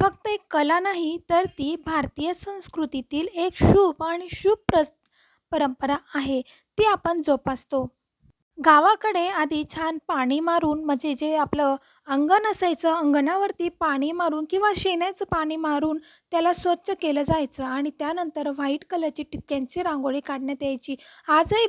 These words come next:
बऱ्याच बायका गावाकडे तसंच करत असतात. सिंपल जरी रांगोळी असली तरी आकर्षक दिसत होती. पहिली मी जी बॉर्डर रांगोळी काढलेली आहे ती अशीच म्हणजे नॉर्मल काढलेली, व्हाईट कलरचं घेतले. ते जी मी जी डिझाईन केलेली आहे त्यावरती तुम्ही रेड कलर देखील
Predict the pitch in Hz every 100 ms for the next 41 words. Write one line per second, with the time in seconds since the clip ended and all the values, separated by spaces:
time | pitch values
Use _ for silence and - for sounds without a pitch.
0 | 349 320 330 349 - 359 339 302 302 277
1 | 294 302 311 302 302 269 302 - 302 269
2 | 269 254 - 254 - _ _ _ _ _
3 | - 403 349 427 453 453 453 427 381 370
4 | 381 381 370 - 320 - 311 349 294 -
5 | 285 370 349 320 285 294 285 285 285 269
6 | 269 _ _ _ _ _ _ _ 359 427
7 | 466 440 415 370 330 370 403 392 381 381
8 | 349 277 302 349 339 320 320 370 320 359
9 | 349 - 349 285 311 311 277 262 311 349
10 | 320 330 311 285 277 302 - 359 320 320
11 | - 339 339 294 269 311 320 - - _
12 | 294 359 415 427 349 311 311 294 349 392
13 | 392 359 381 392 349 349 330 311 349 349
14 | 349 349 349 320 269 285 - 320 320 302
15 | -